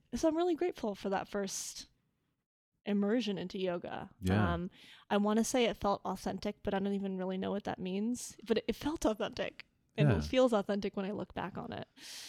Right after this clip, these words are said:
Speaker 1: Um,
Speaker 2: I mean, authentic changes from, from where, time to time in your life, right?
Speaker 1: Yeah,
Speaker 2: I mean,
Speaker 1: yeah.
Speaker 2: isn't it amazing how wise parents are?
Speaker 1: Oh my God.
Speaker 2: I remember, I can't remember the, m-, the amount of times where I've wanted to quit something and my parents were like, "Just give it, like, another day," and then, like, I end up falling in love with it,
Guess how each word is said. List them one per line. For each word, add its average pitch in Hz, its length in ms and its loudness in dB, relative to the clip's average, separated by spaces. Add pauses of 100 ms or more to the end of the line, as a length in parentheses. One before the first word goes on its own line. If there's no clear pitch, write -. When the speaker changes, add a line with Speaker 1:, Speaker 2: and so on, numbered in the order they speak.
(500)
Speaker 1:
Um, 196 80 0
Speaker 2:
I 185 320 -2
mean, 107 200 4
authentic 101 380 2
changes 82 400 0
from, 76 160 -2 (140)
from 87 160 0
where, 82 200 2 (140)
time 85 220 0
to 80 60 4
time 78 280 0
in 73 140 -4
your 69 140 -6
life, 67 360 -8
right? 76 120 -2
Speaker 1:
Yeah, 220 460 4
Speaker 2:
I - 40 -2
mean, - 160 -2
Speaker 1:
yeah. 202 360 -2 (320)
Speaker 2:
isn't 117 140 6
it 127 40 8
amazing 104 320 8
how 92 100 6
wise 82 320 4
parents 82 360 -2
are? 87 200 -6 (520)
Speaker 1:
Oh 202 80 -4
my 185 140 -4
God. 196 140 -8
Speaker 2:
I 190 60 -4
remember, 104 220 6
I - 60 4
can't 98 220 6
remember 87 200 6
the, 76 160 0
m-, 78 140 2
the 76 60 -2
amount 80 180 2
of 78 60 -2
times 82 340 -2
where 82 100 4
I've 78 140 0
wanted 85 240 2
to - 60 -10
quit 80 180 0
something 87 260 0
and 82 100 2
my 76 100 0
parents 78 340 -2
were 85 60 0
like, 80 180 0
"Just 98 220 -2
give 104 160 4
it, 113 100 6
like, 107 120 4
another 98 260 4
day," 78 320 2
and 76 120 0
then, 73 140 -2
like, 76 140 -2 (100)
I 85 40 0
end 80 120 0
up 73 80 -4
falling 76 240 -2
in 71 80 -4
love 69 160 -6
with 69 120 -6
it, 62 120 -8